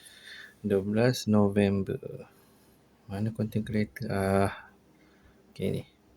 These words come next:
Jap, eh. Content creator club, ah, nampak.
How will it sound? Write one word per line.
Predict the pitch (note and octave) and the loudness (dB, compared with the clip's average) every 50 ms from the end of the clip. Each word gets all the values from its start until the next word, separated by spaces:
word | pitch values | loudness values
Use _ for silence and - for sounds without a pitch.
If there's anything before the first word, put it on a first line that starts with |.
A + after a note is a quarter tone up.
| _ _ _ _ _ _ _ _ _ _ _ _ - - - _ _ - - - - - - - - - - - - - - - - _ | _ _ _ _ _ _ _ _ _ _ _ _ -20 -20 -20 _ _ -20 -20 -20 -20 -20 -20 -20 -20 -20 -18 -14 -14 -16 -16 -18 -12 _
Jap, | - - - - | -8 -8 -6 -4
eh. | - F#2 F#2+ F3+ - - - - - - - - - _ _ - _ _ _ _ _ _ _ _ _ _ _ _ _ _ _ _ _ _ _ _ _ _ - _ _ _ _ _ - - - - - - - - _ _ _ _ _ _ _ _ | -2 -2 -2 -2 -2 -4 -6 -8 -8 -8 -10 -12 -18 _ _ -20 _ _ _ _ _ _ _ _ _ _ _ _ _ _ _ _ _ _ _ _ _ _ -20 _ _ _ _ _ -20 -20 -20 -20 -20 -20 -20 -20 _ _ _ _ _ _ _ _
Content | - - G#2+ G#2+ G#2 G#2 - - A2+ G#2+ | -2 0 2 2 2 2 2 2 2 2
creator | - - A#2 A2 G#2 - - G#2+ - - | 2 2 2 2 2 2 0 0 0 2
club, | - C#3 C#3 C#3 - - | 2 4 4 4 2 4
ah, | A2 G#2+ G#2+ G#2+ G#2+ | 4 6 6 6 6
nampak. | G#2+ G#2+ - - G2+ - | 4 4 2 0 -2 -2